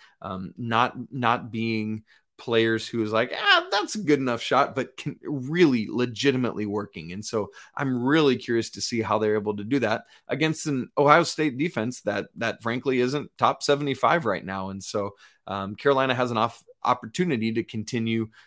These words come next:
um, having high level offensive ball movement, which can also hopefully lead to another better three-point shooting day as we look at that offensive fluency.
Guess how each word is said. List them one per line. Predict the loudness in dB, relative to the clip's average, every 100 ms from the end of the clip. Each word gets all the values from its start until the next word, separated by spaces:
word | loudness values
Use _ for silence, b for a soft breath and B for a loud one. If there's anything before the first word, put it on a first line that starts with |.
| b _
um, | -10 -10 -10 _
having | -14 -6 -2 0 -2
high | -4 -2 2 4
level | 4 4 2 -2 -4 b b -4
offensive | -2 -2 -4 -4 -8 0
ball | 4 6
movement, | 4 0 0 -2
which | -4 -2
can | -4
also | 0 0 2 2
hopefully | 2 0 -2 -2 -2
lead | 0 -2 -2
to | 0 0
another | 0 -2 -2 0 0
better | -2 -4 -4 -4
three-point | -4 -6 -4 -6 -8 -6
shooting | -6 -4 -4
day | -2 -2
as | -2
we | -2
look | -2 -4 -6
at |
that | -6 -4
offensive | -4 -6 -8 -12 -14
fluency. | -6 -4 -4 -8 -16